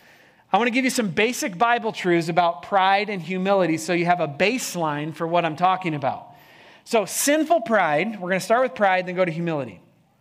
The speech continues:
Sinful pride is having too high of a view of oneself. It's to be inflated or puffed up or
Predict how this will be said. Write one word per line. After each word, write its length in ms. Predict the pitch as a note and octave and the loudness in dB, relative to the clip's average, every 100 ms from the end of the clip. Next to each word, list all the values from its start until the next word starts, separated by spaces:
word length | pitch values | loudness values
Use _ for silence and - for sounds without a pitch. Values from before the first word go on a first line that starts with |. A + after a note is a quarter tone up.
| _ _ _ _ _ - - - | _ _ _ _ _ -20 -20 -18
Sinful 440 | - C#4+ D#4+ D#4 D4+ | -6 0 2 2 2
pride 380 | A3+ G3 F#3+ | 2 2 0
is 100 | F#3+ | -2
having 360 | G3+ G#3 G3 F#3 | 0 0 0 -6
too 320 | - B3+ D4+ | -2 2 2
high 280 | A3+ B3 B3+ | 2 2 2
of 140 | C4 | 2
a 100 | A3+ | 2
view 380 | F3 G#3 C4 A#3 | 0 2 2 2
of 120 | F#3 | 0
oneself. 880 | D#3 F#3+ F#3 - A3+ G3 C3+ - - - _ _ _ _ _ _ - | 0 0 0 -2 2 2 0 -8 -18 -20 _ _ _ _ _ _ -4
It's 220 | A#3 - | -4 0
to 100 | C#4 | 0
be 200 | A#3+ C4 | 0 0
inflated 720 | A#3+ F3+ A3+ B3+ C4+ G#3 D#3+ | 0 -2 0 2 2 -2 -2
or 120 | D#3+ | -2
puffed 440 | E3 - D4+ - B3 | -2 0 0 0 0
up 280 | A#3+ G3 - | 2 2 0
or 200 | F#3+ | 0